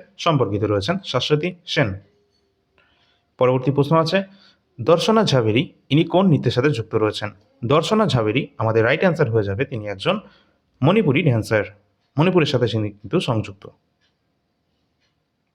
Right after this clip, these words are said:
পরবর্তী প্রশ্ন আছে আমাদের, ভি সত্যনারায়ণ শর্মা অর্থাৎ বেদান্তম সত্যনারায়ণ শর্মা ইনি কোন নৃত্যের সাথে যুক্ত? তো তিনি কিন্তু একজন কুচিপুড়ি ড্যান্সার, ফেমাস কুচিপুড়ি ড্যান্সার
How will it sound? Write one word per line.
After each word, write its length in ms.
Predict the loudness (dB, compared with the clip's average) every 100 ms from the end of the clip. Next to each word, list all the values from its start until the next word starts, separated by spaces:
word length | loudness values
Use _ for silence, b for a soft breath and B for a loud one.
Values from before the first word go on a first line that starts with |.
| _
পরবর্তী 340 | -2 0 -2
প্রশ্ন 240 | -4 -2 0
আছে 220 | 0 0
আমাদের, 340 | 0 0 -2 B B B -2
ভি 160 | 0
সত্যনারায়ণ 680 | 2 0 2 2 2 2 2
শর্মা 520 | 2 0 0 -2 -4 -14 _ _ -10
অর্থাৎ 300 | -6 -2 -2
বেদান্তম 440 | 2 2 2 0
সত্যনারায়ণ 580 | 0 -2 0 0 0 -4
শর্মা 380 | -4 -4 -4 -6 b b _
ইনি 220 | -2 -2 -4 _
কোন 180 | 0 2
নৃত্যের 220 | 2 0
সাথে 180 | 0 0
যুক্ত? 280 | -2 -8 -14 -14 _ _
তো 100 | -4
তিনি 240 | 0 0
কিন্তু 280 | 2 0 0 -2
একজন 300 | -4 -4 -6 b b _
কুচিপুড়ি 480 | -2 0 0 0
ড্যান্সার, 440 | 0 -2 0 -2 -2
ফেমাস 420 | 0 2 2 0
কুচিপুড়ি 420 | -4 -4 -4 -2
ড্যান্সার 540 | -4 -2 -2 -2 -4